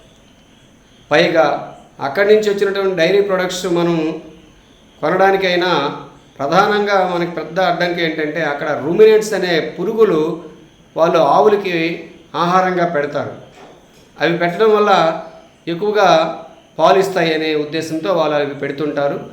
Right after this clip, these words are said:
మరి ఆ పురుగులు తిన్నటువంటి ఆవులు ఇచ్చినటువంటి పాలు లేదా పాలతో తయారైనటువంటి డైరీ ప్రొడక్ట్స్ని మనం దిగుమతి చేసుకుంటే మనకి ఇబ్బంది అవుతుంది. తర్వాత ఇక్కడ భారతదేశంలో చాలా వరకు పాలతో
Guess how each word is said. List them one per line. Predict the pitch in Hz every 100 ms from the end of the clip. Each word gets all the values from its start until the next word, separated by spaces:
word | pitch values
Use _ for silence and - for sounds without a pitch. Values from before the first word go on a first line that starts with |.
| - -
మరి | 156
ఆ | 156
పురుగులు | - 175 220 233
తిన్నటువంటి | 226 208 202 202 190 190 190
ఆవులు | 165 160 190 208 202
ఇచ్చినటువంటి | 190 185 180 185 175 175
పాలు | 170 160 185 196 196
లేదా | 185 180 175
పాలతో | 165 170 170 180
తయారైనటువంటి | 175 165 170 170 170 165 165 165 151
డైరీ | 139 160 175 185
ప్రొడక్ట్స్ని | 170 165 160 - 170
మనం | 156 165 160
దిగుమతి | 156 165 160 160
చేసుకుంటే | 151 - 143 139 160 127 - - - _ _ _ _ -
మనకి | 160 185 185 170 156 156 - -
ఇబ్బంది | 143 180 196 196
అవుతుంది. | 180 175 175 180 190 -
తర్వాత | 156 165 175 180 151 139 139 - - 147
ఇక్కడ | 156 208 185 160 160 - - - 135
భారతదేశంలో | 170 190 196 190 196 190 190 185 180
చాలా | 170 175 180
వరకు | 175 175 180 170
పాలతో | 151 165 185 190 175 175 170